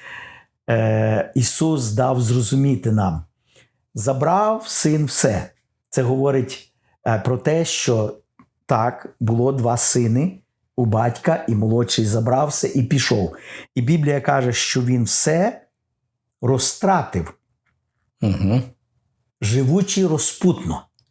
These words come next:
Speaker 2: Так.
Speaker 1: Це син. І далі, далі, коли я читаю оцю, а, притчу божественної любві, далі написано так, що батько його чекав.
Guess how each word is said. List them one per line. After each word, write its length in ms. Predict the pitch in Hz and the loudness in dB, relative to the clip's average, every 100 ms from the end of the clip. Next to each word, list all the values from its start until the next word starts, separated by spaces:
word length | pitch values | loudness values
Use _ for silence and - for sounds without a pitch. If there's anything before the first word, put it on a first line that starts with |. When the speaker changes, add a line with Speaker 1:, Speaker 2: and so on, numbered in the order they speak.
| _ | _
Speaker 2:
Так. 160 | - - | -4 0
Speaker 1:
Це 140 | 160 | 2
син. 400 | 151 - 254 196 - _ _ _ _ _ _ _ _ _ | 4 4 2 0 -2 _ _ _ _ _ _ _ _ _
І 100 | 170 | 0
далі, 640 | 160 135 247 269 190 113 104 | 2 4 2 2 2 0 -2
далі, 460 | 120 110 185 170 117 | -4 2 2 2 0
коли 240 | 135 160 | 0 2
я 120 | 180 | 2
читаю 640 | 143 - 127 220 277 208 160 | 0 -2 0 0 2 2 0
оцю, 720 | 127 131 - 160 170 165 160 - - - - _ | 0 -2 -2 0 2 2 -2 -6 -20 -20 -20 _
а, 200 | 120 117 | -2 -2
притчу 540 | - 95 92 - - 87 - _ _ _ _ _ _ _ _ _ _ _ _ _ | 2 2 2 2 0 0 -6 _ _ _ _ _ _ _ _ _ _ _ _ _
божественної 800 | - 123 135 202 190 160 156 156 | -6 -2 0 0 0 0 2 2
любві, 560 | 143 139 113 117 80 - _ _ _ _ _ - | 2 0 2 0 0 -6 _ _ _ _ _ -4
далі 340 | 117 190 185 | 0 2 2
написано 560 | 131 127 165 - 156 147 | 2 0 0 0 0 2
так, 280 | 139 101 92 | 0 0 0
що 180 | - | 0
батько 520 | 113 107 143 175 - 165 | 0 2 2 0 -2 0
його 220 | 135 143 | 0 -2
чекав. 520 | - - 117 82 - | -4 -2 -2 -2 -8